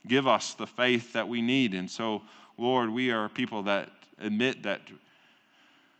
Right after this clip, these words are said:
we lack faith. We are weak in faith. We believe, but we would ask that you would help our, our unbelief, O Lord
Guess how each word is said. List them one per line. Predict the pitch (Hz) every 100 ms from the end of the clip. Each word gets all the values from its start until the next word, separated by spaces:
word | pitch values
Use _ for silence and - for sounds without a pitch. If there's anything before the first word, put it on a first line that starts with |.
| _ _ -
we | 127 131 113 - -
lack | 110 123 123
faith. | - 110 87 80 - - - -
We | 113 117
are | 107
weak | 107 131 135
in | 110 95
faith. | - 82 80 - - -
We | 95 104 104
believe, | 107 113 113 131 131 117 90
but | 101 -
we | 107 107
would | 104
ask | 98 107 110 -
that | 101 92
you | 107
would | 95
help | 123 127 113
our, | 104 101 -
our | 92 98
unbelief, | 123 151 139 123 101 82 - - _ - - - _
O | 110 113
Lord | 110 107 95